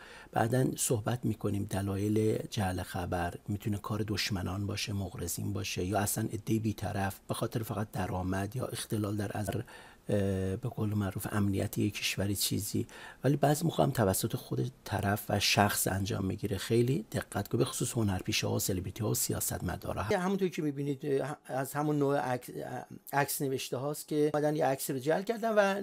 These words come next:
نکته جالب اینه که توی این عکس، انقدرم ناشیانه است که، اه، خواستن نشون بدن که مثلاً، اه، معاون رئیس جمهور از فروشگاه‌های خارجی خرید می‌کنن.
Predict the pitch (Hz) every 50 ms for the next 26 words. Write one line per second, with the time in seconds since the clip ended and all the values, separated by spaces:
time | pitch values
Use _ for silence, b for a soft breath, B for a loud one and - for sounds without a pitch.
0 | 196 214 214 - - - 240 254 262 262 262 202 175 196 196 196 185 208 202 208
1 | 214 208 190 156 - - 160 160 165 160 - 165 151 151 156 156 - 151 160 170
2 | 180 - - - 156 139 131 135 131 135 139 143 143 147 139 135 - - 139 131
3 | 135 139 151 165 - - - 190 185 - B B B B B B B B B 165
4 | 151 151 143 139 139 139 127 123 117 113 107 107 - - - - 147 - - 196
5 | 190 - 208 208 196 196 - 208 190 185 180 190 180 165 - 180 170 165 156 139
6 | - - 131 135 139 139 143 - B B B B B B B - 135 131 127 127
7 | 123 123 127 143 156 151 151 147 139 156 160 156 156 151 147 147 143 143 139 135
8 | 123 139 143 135 127 - - - 143 131 123 113 147 160 165 160 151 143 - -
9 | 139 127 - 147 135 143 156 - - 143 131 120 123 117 - 143 - - - 175
10 | 180 185 165 165 165 - - 165 156 147